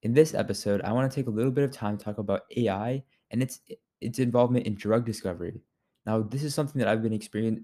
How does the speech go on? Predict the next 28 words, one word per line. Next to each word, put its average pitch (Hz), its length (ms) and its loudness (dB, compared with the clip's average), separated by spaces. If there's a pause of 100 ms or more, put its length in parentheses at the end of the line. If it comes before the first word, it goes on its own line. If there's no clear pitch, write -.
I've 101 320 0
been 113 120 0
exploring 107 360 -2
quite 113 320 0
a 120 60 2
bit 107 260 2
over 95 160 -2
the 95 80 -2
past 98 340 -4
couple - 240 -8
weeks, 92 340 -6 (520)
and 104 260 -2
there 113 140 2
really 151 300 2
is 117 200 0
a 101 100 2
lot 98 300 4
of 120 120 0
potential 107 460 -2
for - 200 -4
A 101 100 0
I 95 320 -2 (140)
in 104 120 -4
the 107 80 -2
field 107 220 0
of 98 80 -2
drug 110 180 2
discovery. 95 520 -10